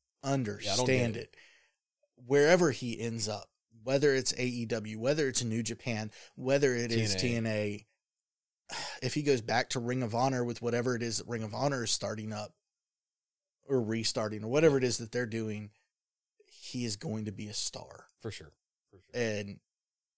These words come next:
Speaker 1: he is somebody that everybody should be clamoring to get.
Speaker 2: Um, there were several references on the W W E programming this week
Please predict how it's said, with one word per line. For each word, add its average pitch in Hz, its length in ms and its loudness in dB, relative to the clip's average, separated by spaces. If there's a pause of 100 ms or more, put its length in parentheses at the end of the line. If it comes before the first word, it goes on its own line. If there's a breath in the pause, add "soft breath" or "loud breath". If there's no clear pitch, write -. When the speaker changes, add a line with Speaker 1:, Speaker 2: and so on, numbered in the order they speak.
(800)
Speaker 1:
he 127 400 -6
is 120 120 -4
somebody 110 460 -2
that 107 160 -4
everybody 113 640 -2 (320 loud breath)
should 113 240 -6
be 110 100 -2
clamoring 107 760 -4
to 110 160 -4
get. - 480 -14 (960)
Speaker 2:
Um, 107 640 -4 (1600)
there 135 140 0
were 135 220 0
several 117 920 0 (1500)
references 127 880 -4
on 107 320 -6
the 107 80 -4
W 110 180 -4
W 104 220 -6
E 104 40 -4
programming 104 600 -6
this 101 180 -4
week 101 340 -12